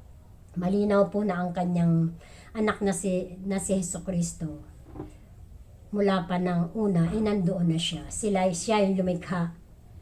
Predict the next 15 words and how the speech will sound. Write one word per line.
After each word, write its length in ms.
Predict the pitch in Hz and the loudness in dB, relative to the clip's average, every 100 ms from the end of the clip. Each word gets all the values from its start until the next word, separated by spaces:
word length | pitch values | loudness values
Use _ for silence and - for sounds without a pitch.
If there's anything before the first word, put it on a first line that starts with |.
| - - | -20 -12
ng 140 | 214 202 | -2 0
lahat 260 | 196 180 185 | 2 0 0
ng 140 | 175 | 2
bagay 420 | 165 160 156 151 156 - | 2 2 -2 -4 -4 -6
sa 180 | - 170 | -4 -2
lupa. 500 | 151 151 - - - - - | -2 -6 -12 -16 -18 -20 -10
Amen. 560 | 170 180 175 175 185 170 - - - - - - - - - - - - - - - - - - - - - - - - - - | -4 -2 0 0 -2 -6 -12 -20 -20 -20 -20 -20 -20 -20 -20 -20 -20 -20 -20 -20 -20 -20 -20 -20 -20 -20 -20 -20 -20 -20 -20 -6
May 200 | 196 170 | -6 -4
kakayahan 600 | 175 190 180 175 175 170 | -6 -4 0 2 2 2
siyang 200 | 185 170 | 4 4
magbigay. 760 | 165 165 160 160 143 131 131 - - - - - - | 4 2 -2 -2 -8 -10 -14 -16 -18 -20 -20 -20 -6
Hindi 380 | 208 185 208 190 | -2 0 0 -2
po 160 | 208 | -2
siya 280 | 196 - 180 156 151 - - - - - - | -4 0 0 0 -4 -12 -20 -20 -20 -16 -4
nagbabago. 840 | 190 160 165 156 143 123 127 123 | -2 0 0 -2 -6 -12 -16 -18